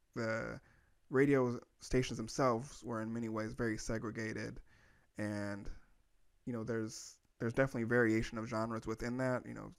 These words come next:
certain radios might just only play jazz. Some might play some of the new, uh, R and, what would be hot on the R and B charts, which, you know, encompassed all of black music during that time.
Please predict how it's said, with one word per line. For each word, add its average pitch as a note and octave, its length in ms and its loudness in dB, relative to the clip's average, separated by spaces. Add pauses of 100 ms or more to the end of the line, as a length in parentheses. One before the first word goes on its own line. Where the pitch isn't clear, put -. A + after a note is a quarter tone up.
(120)
certain A2+ 280 -2
radios A2 360 -2
might G#2+ 200 -8
just - 200 -14
only A#2 220 -4
play A2+ 220 -6
jazz. A2+ 640 -2 (480)
Some A2+ 240 -4
might G#2 160 -4 (180)
play A2+ 200 0
some A#2+ 180 -8
of G#2+ 60 -6
the G#2+ 80 -2
new, A2+ 540 0 (600)
uh, F#2+ 160 -2
R A#2 180 2
and, G#2+ 200 -2
what A2+ 160 -4
would A#2 160 0
be A2+ 140 0
hot A2+ 280 -2
on A2+ 80 -8
the A2 40 -8
R A2 180 0
and G#2 80 -6
B A2+ 100 -4
charts, - 680 0
which, B2+ 200 -10
you A#2+ 60 -8
know, G#2+ 140 -4
encompassed A2 560 -8
all A2+ 260 -4
of - 280 -16
black B2 220 -4
music A#2+ 320 -6
during A#2 180 -2
that A2+ 140 -4
time. A2+ 380 -2